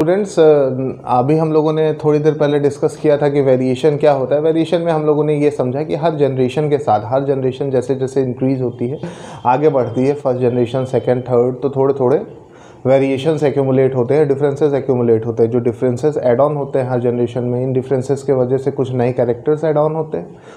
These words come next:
और इन्हीं ऐड ऑन, ये जो differences हैं या नए characters जो ऐड हो रहे हैं, जिसकी वजह से differences create हो रहे हैं हर generation में, इन्हीं को हम लोगों ने कह दिया variation। ठीक है, अब ये variation के बाद हमको अगला term समझना है evolution। Evolution क्या होता है? What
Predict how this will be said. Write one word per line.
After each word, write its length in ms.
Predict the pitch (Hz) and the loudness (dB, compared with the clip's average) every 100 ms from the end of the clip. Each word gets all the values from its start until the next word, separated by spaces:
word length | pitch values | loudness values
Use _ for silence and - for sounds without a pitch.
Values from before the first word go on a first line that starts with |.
| - | -2
और 140 | 165 175 | 0 2
इन्हीं 380 | 170 175 160 - | 0 -4 -4 0
ऐड 160 | 127 | 2
ऑन, 200 | 135 143 127 139 | 2 0 -2 0
ये 100 | 139 | 2
जो 100 | 139 | 2
differences 560 | 139 131 135 123 147 131 | -2 -2 -4 0 -2 -2
हैं 200 | 135 135 | -2 0
या 100 | 131 | 0
नए 180 | 127 127 | 0 0
characters 400 | 127 127 135 131 | 0 0 0 2
जो 160 | 123 | 2
ऐड 120 | 123 | 2
हो 100 | 123 | 0
रहे 120 | 123 147 | 0 -2
हैं, 80 | |
जिसकी 240 | 147 147 147 | -4 -4 -2
वजह 200 | 135 135 | 0 0
से 120 | 135 | 0
differences 540 | 120 117 123 110 110 - | -2 0 -2 -2 -4 -2
create 280 | 127 135 131 | 0 0 0
हो 100 | 127 | 0
रहे 140 | 131 | 0
हैं 80 | 147 | 0
हर 140 | 151 151 | -2 0
generation 480 | 131 120 117 120 | -2 -2 -2 -2
में, 160 | 123 180 - - - - | -4 -6 -8 -16 -16 0
इन्हीं 180 | 202 233 | 2 4
को 80 | 214 | 2
हम 160 | 180 | 0
लोगों 180 | 156 151 | 0 0
ने 100 | 147 | 0
कह 160 | 143 131 | 0 0
दिया 260 | 127 170 | 2 0
variation। 640 | 208 208 214 185 - 110 110 | 2 2 4 2 2 -2 0
ठीक 220 | 226 160 | 0 0
है, 240 | 107 - - | 0 0 0
अब 160 | 202 | 2
ये 120 | 226 | 2
variation 680 | 214 180 170 165 170 202 208 - - - - | 2 2 2 0 0 -2 -2 -10 -20 -18 -2
के 80 | 202 | 2
बाद 200 | 185 175 | 4 2
हमको 260 | 165 160 | 0 0
अगला 360 | 185 143 147 175 | 2 4 4 2
term 260 | 175 175 170 | 2 2 2
समझना 420 | 165 143 139 165 | 0 2 2 2
है 120 | 175 | 2
evolution। 600 | 160 139 135 120 113 113 | 4 2 2 -2 0 0
Evolution 560 | 127 143 151 156 170 170 | 2 2 2 0 0 0
क्या 200 | 160 135 | 2 2
होता 420 | 127 117 120 123 | 2 -2 2 0
है? 200 | 123 127 | 2 2
What 400 | 117 123 139 - | 4 4 2 0